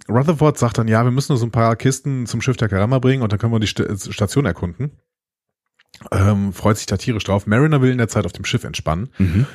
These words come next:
Speaker 1: Plötzlich meldet sich Jennifer aus ihrem Bett.
Speaker 2: <laughs>
Speaker 1: Mariner dachte, dass sie noch schläft.
Speaker 2: Ups.
Speaker 1: Okay, wow.
Speaker 2: Äh, äh, das
Speaker 1: Also
Speaker 2: ging
Speaker 1: so weit
Speaker 2: schnell.
Speaker 1: sind wir
Speaker 2: Ja.
Speaker 1: offensichtlich in dieser Beziehung.
Speaker 2: Ja,
Speaker 1: Ne?
Speaker 2: wer hätte das gedacht?
Speaker 1: Ja,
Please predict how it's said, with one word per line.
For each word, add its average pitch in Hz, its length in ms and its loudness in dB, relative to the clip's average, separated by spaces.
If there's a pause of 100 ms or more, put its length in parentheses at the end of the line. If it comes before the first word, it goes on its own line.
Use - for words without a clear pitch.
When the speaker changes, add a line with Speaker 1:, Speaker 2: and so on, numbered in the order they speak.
(580)
Speaker 1:
Plötzlich 143 460 0
meldet 135 260 0
sich - 260 -4
Jennifer 165 480 2
aus 120 220 0
ihrem 120 240 -2
Bett. 208 260 2 (500)
Speaker 2:
<laughs> - 500 -2
Speaker 1:
Mariner 123 480 2
dachte, 135 260 0
dass 135 140 -4
sie 139 60 -4
noch 135 120 -2
schläft. - 460 -2 (280)
Speaker 2:
Ups. - 400 0 (720)
Speaker 1:
Okay, 170 540 0
wow. 123 420 0 (800)
Speaker 2:
Äh, 87 60 -8
äh, 98 280 0
das 214 120 0
Speaker 1:
Also 120 140 4
Speaker 2:
ging 123 100 4
Speaker 1:
so 151 60 4
weit 214 160 4
Speaker 2:
schnell. 139 100 4
Speaker 1:
sind 165 200 2
wir 170 100 6
Speaker 2:
Ja. 131 100 0
Speaker 1:
offensichtlich 135 540 0
in 139 80 -2
dieser 131 180 2
Beziehung. 123 500 -2 (340)
Speaker 2:
Ja, 113 160 2
Speaker 1:
Ne? 180 260 0
Speaker 2:
wer 98 120 2
hätte 101 160 0
das 101 140 -2
gedacht? 127 420 -2 (800)
Speaker 1:
Ja, 175 120 -2